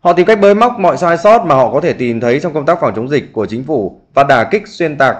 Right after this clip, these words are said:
bóp méo việc Việt Nam nhận tài trợ năm trăm ngàn liều vaccine từ Trung Quốc. Đúng như blogger Loa Phường khẳng định,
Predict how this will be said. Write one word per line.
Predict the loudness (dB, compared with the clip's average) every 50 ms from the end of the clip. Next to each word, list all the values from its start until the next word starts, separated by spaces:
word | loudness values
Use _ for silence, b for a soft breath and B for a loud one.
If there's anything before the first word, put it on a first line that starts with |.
| 0
bóp | 0 0 0 2
méo | 0 0 2 2 2
việc | 2 0 -2 -2 -2
Việt | -4 -4 -2 0
Nam | -2 -2 0 0 0
nhận | -2 -2 -2 -2 0
tài | 0 0 0
trợ | 0 0 -2 -2 -4 B B B B
năm | -4 -4 -2
trăm | -2 -4 -4 -2
ngàn | -2 -2 -2 0
liều | 0 0 2
vaccine | 2 0 -2 -2 -6 -8 -8 -8
từ | -10 -14
Trung | -14 -16 -8 -4
Quốc. | -4 -4 -4 -6 -20 _ _ _ _ _ _ _ _ _ _ _ _ -20 _ _ _ _ _ _ _ _ _ _ _ _ _ _ _ _ _ _ _ _ _ _ _ _ _ _ _ _ _ _ _ _ _ _ _ _ _ _ _ _ _ _
Đúng | -4 -2 0 2
như | 2 4
blogger | 6 4 4 6 6 6 6 6
Loa | 6 4 4 4
Phường | 2 0 0 -2
khẳng | -4 -2
định, | -2 -2 -2 -2 -8 _